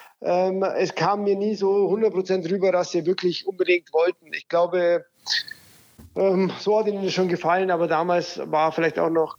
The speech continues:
die Größe, das Gewicht, vielleicht auch die, die, die Kraft oder so, äh, an-, auch noch ein Faktor.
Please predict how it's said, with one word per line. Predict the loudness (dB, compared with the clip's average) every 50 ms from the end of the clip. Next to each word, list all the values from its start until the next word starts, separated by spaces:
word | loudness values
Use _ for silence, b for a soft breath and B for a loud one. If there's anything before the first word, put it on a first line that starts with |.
| _ _ -6
die | -6 -2
Größe, | 0 2 2 2 2 0 0 -2 0
das | -2 -2 -2
Gewicht, | -4 -2 0 0 0 0 -2 -6
vielleicht | -4 0 0 0 0 0 0
auch | 0 0 0
die, | 0 -2 -4 -4 -8 _ _ -2
die, | 0 2 2 2 2 0
die | 0 -2
Kraft | -2 0 0 0 0 0 -2 -4 -4
oder | -2 0 0 0
so, | 2 2 2 2 2 2 0
äh, | 0 0 0 0 0 0 -2
an-, | -4 -4 -4 -2 -2
auch | 0 0 2
noch | 0 0
ein | 0 -2
Faktor. | -2 -4 -4 -4 -2 0 2 2 2 0